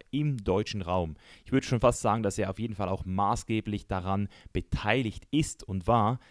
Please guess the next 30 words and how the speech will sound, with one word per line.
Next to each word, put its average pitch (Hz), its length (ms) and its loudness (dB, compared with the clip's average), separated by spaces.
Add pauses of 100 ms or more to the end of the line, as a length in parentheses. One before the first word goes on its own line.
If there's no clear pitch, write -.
(260)
dass 110 540 0 (340)
die 98 60 -4
Persönlichkeitsentwicklungsindustrie 98 1500 -2
in 92 180 -4
Deutschland 92 460 0
so 95 220 0
Mainstream 95 580 0
geworden 80 400 -6
ist. - 140 -12
Und 87 160 -6
das 110 260 0
hat 123 140 2
natürlich 107 400 -2
auch 98 260 2 (300)
wirklich 110 340 -4
einiges 123 560 0
an 95 100 -2
Zeit 107 360 -2
gebraucht. 101 580 0 (300)
Und 92 160 -6
deswegen 110 340 2
ist 101 140 -6
es 98 80 -4
natürlich 104 260 0
für - 60 -6
mich 101 180 0
auch 90 80 -6
sehr 104 140 0
interessant 101 500 -4
gewesen, 98 400 -4